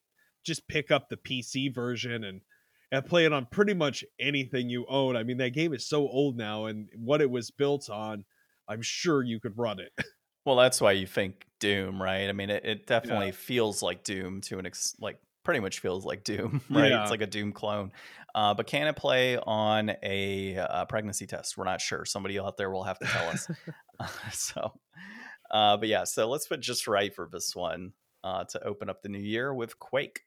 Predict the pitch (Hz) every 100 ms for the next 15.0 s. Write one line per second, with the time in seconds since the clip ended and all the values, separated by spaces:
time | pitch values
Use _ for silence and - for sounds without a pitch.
0 | _ _ _ _ _ _ _ _ _ _
1 | _ _ _ - 117 110 110 110 113 120
2 | 139 139 - _ - - _ 131 147 101
3 | 98 95 - _ _ _ 107 117 - 160
4 | 143 - 110 110 107 120 - - _ _
5 | _ 131 190 233 - 107 95 92 92 -
6 | - 107 104 101 107 98 98 98 104 101
7 | 98 98 101 101 92 - - - - -
8 | - 117 117 123 107 110 101 104 101 98
9 | 101 101 104 107 120 113 95 92 - -
10 | - - - - - 147 165 156 165 151
11 | 151 139 123 120 131 123 120 - 95 98
12 | - _ _ _ - 113 95 98 107 107
13 | 101 104 98 98 98 95 95 92 - 101
14 | 92 95 87 87 - 85 85 92 87 73